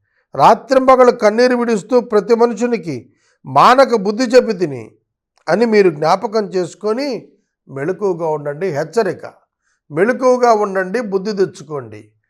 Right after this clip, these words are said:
ఈ రెండు కూడా హెచ్చరికలు పౌలు గారు అక్కడ ఉన్నటువంటి సంఘానికి ఇస్తున్నాడు. "ఇంచుమించుగా మూడు సంవత్సరాలు నేను ఇక్కడ ఉన్నానని" ఆయన మాట్లాడుతూ ఉన్నాడు.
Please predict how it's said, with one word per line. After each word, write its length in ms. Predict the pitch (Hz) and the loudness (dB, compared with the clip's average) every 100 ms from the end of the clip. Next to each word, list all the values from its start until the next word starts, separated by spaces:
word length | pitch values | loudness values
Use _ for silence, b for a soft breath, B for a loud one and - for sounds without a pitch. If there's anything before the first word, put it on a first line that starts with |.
| _ _ 160 | _ _ -6
ఈ 140 | 156 | -6
రెండు 360 | 156 185 226 247 | -4 -4 -2 -2
కూడా 300 | 208 208 233 | 0 2 2
హెచ్చరికలు 640 | 160 160 226 208 196 180 | 2 -4 -4 -4 -4 -8
పౌలు 340 | - 160 180 | -6 -6 -4
గారు 460 | 170 165 147 127 107 _ _ _ _ | -4 -4 -6 -10 -16 _ _ _ _
అక్కడ 260 | 147 131 156 | -12 -4 -4
ఉన్నటువంటి 480 | 156 202 185 175 147 | -2 -4 -4 -6 -6
సంఘానికి 520 | 135 131 143 165 135 | -10 -6 -4 -6 -8
ఇస్తున్నాడు. 480 | 113 - 127 104 - _ _ _ _ | -16 -16 -14 -14 -16 _ _ _ _
"ఇంచుమించుగా 720 | 160 151 208 214 175 226 247 | -16 -8 -6 -4 -6 0 0
మూడు 300 | 233 214 208 | 2 0 -2
సంవత్సరాలు 680 | 165 170 180 180 208 240 262 | -2 -4 -4 -8 0 2 4
నేను 220 | 254 220 | 2 0
ఇక్కడ 200 | - 190 | -4 -8
ఉన్నానని" 760 | 175 208 226 220 202 160 127 _ _ _ _ | -6 -2 0 -2 -6 -8 -10 _ _ _ _
ఆయన 180 | 147 147 | -4 -4
మాట్లాడుతూ 720 | 131 113 107 151 139 127 131 | -2 -6 -4 -4 -4 -6 -8
ఉన్నాడు. 380 | 117 110 95 95 | -8 -10 -18 -20